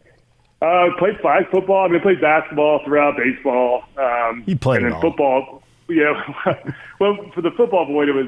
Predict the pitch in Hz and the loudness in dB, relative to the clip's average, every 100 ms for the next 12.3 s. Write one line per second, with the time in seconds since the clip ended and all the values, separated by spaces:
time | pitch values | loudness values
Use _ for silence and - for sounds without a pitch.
0 | - 156 143 127 - 135 131 127 104 110 | -6 -10 -8 -8 -2 0 0 -4 -8 -4
1 | 143 131 131 123 135 127 107 110 113 117 | -2 -2 -4 -4 -6 -4 -2 -2 -4 -4
2 | - 185 123 104 170 135 101 - _ _ | -2 0 -2 -2 0 0 -4 -8 _ _
3 | 156 120 139 156 - 104 101 139 117 98 | -6 -2 0 -2 -4 -6 0 0 0 -2
4 | 107 131 - - 120 117 113 107 127 175 | 0 -2 -6 -10 -2 0 2 2 0 2
5 | 240 190 - _ _ _ - 143 151 147 | 0 -4 -12 _ _ _ -6 -2 -2 -2
6 | 262 190 147 147 135 214 - 156 156 254 | -2 -2 -2 -4 -2 -2 -2 -4 -2 -4
7 | 156 - 190 185 151 131 - - 170 165 | -6 -2 0 2 0 -4 -12 -8 -6 -4
8 | 180 - 180 156 196 117 120 143 143 139 | -4 -6 -8 -6 -6 -4 -2 0 0 0
9 | 143 160 127 - 151 139 135 143 123 120 | 0 0 -4 -4 -2 0 0 -2 -2 -4
10 | - 120 113 110 - 120 107 131 101 95 | -2 0 0 -2 -8 -16 -10 -8 -4 -6
11 | 98 107 - - - 143 110 107 110 98 | -6 -12 -20 -20 -6 -4 0 0 0 -2
12 | - 120 101 | -2 -2 -4